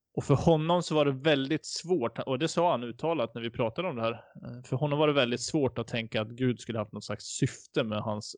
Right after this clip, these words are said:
pappas, eh, död. Den tanken upplevde han som, ja, men nästan som provocerande.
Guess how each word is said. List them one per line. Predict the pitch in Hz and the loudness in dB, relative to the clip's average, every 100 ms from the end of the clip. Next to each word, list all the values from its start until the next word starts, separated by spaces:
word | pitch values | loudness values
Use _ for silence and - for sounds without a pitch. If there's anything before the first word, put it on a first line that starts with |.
| _ | _
pappas, | - - - 104 - - - | -8 -8 -4 -4 -4 -12 -12
eh, | - - - _ _ | -14 -18 -20 _ _
död. | - 160 101 139 139 _ _ _ _ _ | 2 2 2 -2 -10 _ _ _ _ _
Den | 131 139 143 | 0 0 0
tanken | - 147 123 - 165 117 117 _ _ _ _ _ - - - _ | 0 0 -2 -4 -2 -2 -6 _ _ _ _ _ -20 -20 -20 _
upplevde | - 117 - 117 101 | -6 -6 -4 -4 -4
han | 110 110 | -4 -6
som, | - 104 101 101 104 - _ _ _ _ _ _ _ | -6 -6 -6 -6 -10 -14 _ _ _ _ _ _ _
ja, | - 110 | -8 -6
men | 107 110 | -4 -2
nästan | 113 107 110 | -2 -2 -4
som | 104 110 | -6 -6
provocerande. | - 104 107 143 151 80 82 - | -4 -2 2 4 4 4 -2 -6